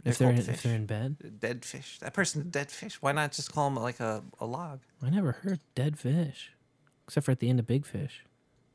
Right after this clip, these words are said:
Speaker 2: Big Fish. That's a decent movie.
Speaker 1: It's cool. That guy's, like, in the bathtub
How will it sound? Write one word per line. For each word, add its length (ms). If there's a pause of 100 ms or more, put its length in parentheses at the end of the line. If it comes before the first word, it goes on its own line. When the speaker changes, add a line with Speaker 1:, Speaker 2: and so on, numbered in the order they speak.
(300)
Speaker 2:
Big 220
Fish. 1700 (680)
That's 160
a 60
decent 320
movie. 240 (1300)
Speaker 1:
It's 180
cool. 480
That 100
guy's, 360
like, 140
in 60
the 80
bathtub 680